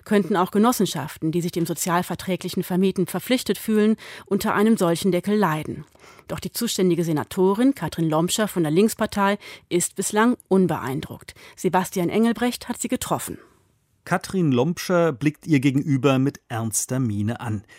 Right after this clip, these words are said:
Speaker 2: Sie trägt die grauen Haare kurz. Immer wieder fallen sie von beiden Seiten ins Gesicht.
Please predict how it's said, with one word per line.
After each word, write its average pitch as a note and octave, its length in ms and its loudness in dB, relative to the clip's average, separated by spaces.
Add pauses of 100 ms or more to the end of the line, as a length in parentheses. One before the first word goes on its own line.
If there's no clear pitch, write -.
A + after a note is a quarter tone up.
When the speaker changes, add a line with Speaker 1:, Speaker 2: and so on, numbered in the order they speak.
(260)
Speaker 2:
Sie - 160 -12
trägt - 480 -6
die A2 60 -4
grauen B2 380 4
Haare A#2 340 0
kurz. - 580 -2 (320)
Immer D3+ 260 6
wieder F3 320 4
fallen D#3+ 400 2
sie D3 200 0
von G#2+ 200 -2
beiden A#2 300 -2
Seiten G2+ 400 -6
ins G2+ 220 -10
Gesicht. - 500 -8